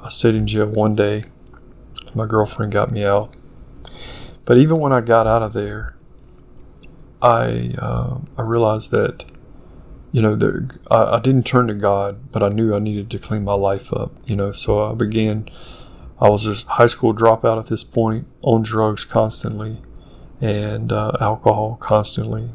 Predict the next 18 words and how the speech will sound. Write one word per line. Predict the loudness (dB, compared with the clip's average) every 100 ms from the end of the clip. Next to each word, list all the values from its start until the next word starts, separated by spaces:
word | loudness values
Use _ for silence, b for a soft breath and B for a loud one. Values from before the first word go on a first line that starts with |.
| -8
you | -4
know, | -2 -4 -6 0
living | 2 2
life | 0 0 -2
as |
a | -2
bartender | 2 2 0 -2 -4 -4 -6
and | -6
just | -6 -4 -6 -8 -20 -20 -2
reckless | 0 0 0 0 0
and | -2
living | -2 -2 0 -4 -6 2
however | 4 4 0 0
I |
wanted | 0 -2 -4 -6
to. | -4 -2 -2
And, | -6 -12 -18 -20 -16 -10 B B B B B B B B
um, | 2 2 2 0 -2 -6